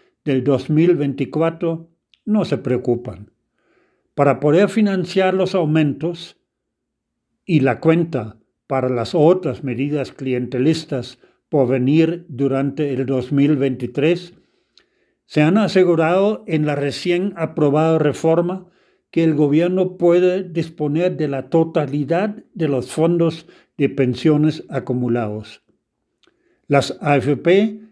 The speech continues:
estarán obligados a entregarlos al gobierno. Luego, el diluvio y que Dios nos ayude.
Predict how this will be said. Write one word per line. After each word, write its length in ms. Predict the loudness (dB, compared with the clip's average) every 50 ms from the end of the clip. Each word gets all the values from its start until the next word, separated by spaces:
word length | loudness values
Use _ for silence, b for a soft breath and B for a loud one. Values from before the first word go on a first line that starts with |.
| _ _ _ _
estarán 720 | -8 -8 -6 -2 -2 0 0 2 0 0 0 -2 -4 -4 0
obligados 840 | 2 2 4 4 2 2 2 2 0 2 2 0 0 -2 -6 -16 _ _ _ _ _ _ _ _ _
a 140 | -6 -4 -4
entregarlos 960 | -4 -4 -6 -4 -4 -2 0 0 2 2 2 0 0 -2 -4 -8 -14 _ _ _ _ _ _
al 220 | -4 0 0 0
gobierno. 640 | 2 0 0 2 2 0 0 -2 -4 -8 -12 -16 -20 _ _ _ _ _ _ _ _ _ b b b b b b b b b b b b b b b
Luego, 640 | 2 6 8 8 8 6 2 -2 -4 -8 -14 _ _ _ _ -8
el 180 | -6 -6 -2
diluvio 800 | -2 -2 0 2 4 4 4 2 2 0 0 0 -2 -2 -8 -14 -20 _ _ _ _ _ _ _ _ _ _
y 80 | -14 -6
que 160 | -4 -4 -2
Dios 360 | 0 0 2 2 2 0 -2
nos 200 | -4 -4 -4 -2
ayude. 480 | -4 -4 -2 -2 -4 -6 -6 -10 -16 -18